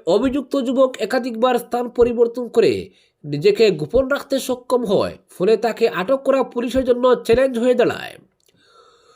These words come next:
পুলিশ সূত্রে জানা গিয়েছে, তথ্য প্রযুক্তি ও স্থানীয় গোয়েন্দা সংবাদের ভিত্তিতে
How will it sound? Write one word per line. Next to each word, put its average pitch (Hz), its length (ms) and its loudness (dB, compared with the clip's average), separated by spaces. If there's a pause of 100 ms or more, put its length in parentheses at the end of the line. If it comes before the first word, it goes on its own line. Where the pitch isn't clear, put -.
(260)
পুলিশ 226 300 2
সূত্রে 269 280 -4
জানা 254 260 2
গিয়েছে, 208 560 0 (300)
তথ্য 233 320 0
প্রযুক্তি 269 460 -4
ও 262 160 4
স্থানীয় 254 400 -4
গোয়েন্দা 233 400 4
সংবাদের 247 480 0
ভিত্তিতে 185 680 -6